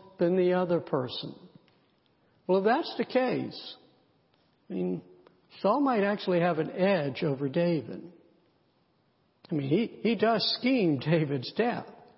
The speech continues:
But I tell you, David does the exact same thing years later against the honorable man Uriah, and he succeeds, by the way.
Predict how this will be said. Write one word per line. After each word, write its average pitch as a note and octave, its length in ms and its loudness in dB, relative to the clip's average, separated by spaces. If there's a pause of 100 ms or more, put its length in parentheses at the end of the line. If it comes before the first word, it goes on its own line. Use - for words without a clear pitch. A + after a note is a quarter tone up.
(800)
But F3 120 0
I - 20 0
tell A#3+ 220 2
you, E3+ 120 2
David F#3 400 2
does F3+ 220 0
the D#3+ 60 -2
exact E3 420 -2
same F3 340 0
thing E3 480 0 (160)
years F3+ 640 2
later D#3+ 460 2
against E3 380 -2
the D#3 240 0
honorable E3 580 2
man E3 320 2
Uriah, D3 800 0 (200)
and D#3+ 160 2
he C#4 200 4
succeeds, E3+ 760 -4
by D3+ 200 2
the C#3+ 120 0
way. C#3+ 380 -4